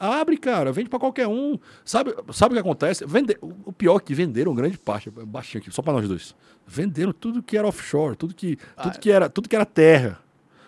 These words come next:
Speaker 1: Petrobras foi privatizada, tudo que era terra. Você pegar ali caminho de Fortaleza a Mossoró, você vê um monte de cavalinho de, de petróleo.
Speaker 2: Uhum.
Speaker 1: Ali tem petróleo pra caramba.
Speaker 2: Aham.
Speaker 1: Só que não se compara a, não se compara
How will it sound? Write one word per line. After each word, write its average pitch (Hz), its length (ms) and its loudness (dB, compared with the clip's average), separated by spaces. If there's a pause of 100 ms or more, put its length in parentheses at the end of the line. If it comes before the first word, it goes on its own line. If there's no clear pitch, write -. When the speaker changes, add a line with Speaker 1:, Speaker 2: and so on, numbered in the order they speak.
(140)
Speaker 1:
Petrobras 175 320 0
foi 170 80 -2
privatizada, 147 580 -6 (240)
tudo - 200 -8
que - 80 0
era 190 100 0
terra. 90 420 -6 (600)
Você 123 220 -2
pegar 135 260 -2
ali 123 260 -4 (240)
caminho 147 240 4
de 127 60 -4
Fortaleza 135 420 2
a 131 40 2
Mossoró, 120 400 0
você 117 160 -4
vê 110 120 -4
um - 20 -4
monte 147 140 -4
de 160 80 -14
cavalinho 131 500 0
de, 120 260 -2
de 107 160 -6
petróleo. 98 540 -2
Speaker 2:
Uhum. 180 260 -8
Speaker 1:
Ali 135 140 -4
tem 185 100 0
petróleo 135 260 2
pra 139 120 -4
caramba. 131 480 2
Speaker 2:
Aham. 170 300 -8
Speaker 1:
Só 185 120 -8
que 117 120 -12
não 110 80 -6
se - 80 -12
compara 139 720 -2
a, 127 200 -2
não 131 160 0
se 147 140 -10
compara 135 840 0